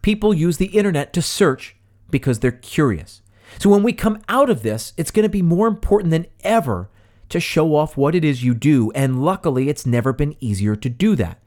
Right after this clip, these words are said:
For all the complaining we do about social media and how it's corrupted our society, the thing it does very well is bring connection. Certainly, all of us can attest to that right now. It may be a scary time in the world, but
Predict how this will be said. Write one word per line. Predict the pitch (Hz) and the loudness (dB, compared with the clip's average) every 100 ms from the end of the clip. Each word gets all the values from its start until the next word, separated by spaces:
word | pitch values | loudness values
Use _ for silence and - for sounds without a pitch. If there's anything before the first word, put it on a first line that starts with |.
| _ | _
For | - 170 | 0 0
all | - 147 151 | 2 2 4
the | 190 | 2
complaining | 175 - 170 160 151 | 0 0 2 0 0
we | 147 160 | 0 0
do | 139 147 | 2 2
about | 135 135 | 2 -2
social | - 139 - | -2 -2 -2
media | 135 139 139 110 - | 0 0 2 0 0
and | 131 | -4
how | 117 143 | -2 -2
it's | 151 | -4
corrupted | - - 131 139 170 | -4 0 0 0 0
our | 151 | -2
society, | 131 123 - 131 135 117 101 | -2 -4 -2 0 0 0 -2
the | 92 135 | 0 -2
thing | - - 156 | -2 0 0
it | 180 135 | 0 -2
does | 113 147 127 | 0 0 0
very | 98 113 196 240 | 0 2 4 2
well | 127 98 87 113 - _ _ _ | 0 -2 -2 -6 -12 _ _ _
is | - 160 | -8 -6
bring | - 110 101 | -4 -2 -2
connection. | - 117 156 - - 80 _ _ _ - | -2 -2 -2 -4 -10 -12 _ _ _ -12
Certainly, | - 190 135 131 | 0 0 2 -2
all | - 123 120 | -2 0 2
of | 113 | 0
us | 110 | -2
can | - 117 | -4 -4
attest | 110 135 123 - | -2 -2 -2 -2
to | |
that | 117 120 117 | 0 -2 -4
right | 107 113 | -4 -2
now. | 104 98 120 | -2 0 0
It | 139 | 0
may | 123 | 0
be | 131 135 | 0 -2
a | |
scary | 120 - 143 151 147 | -4 -4 0 0 0
time | - 143 135 | -4 -4 -2
in | |
the | 117 | -2
world, | 107 180 180 117 | 2 4 4 2
but | - | 0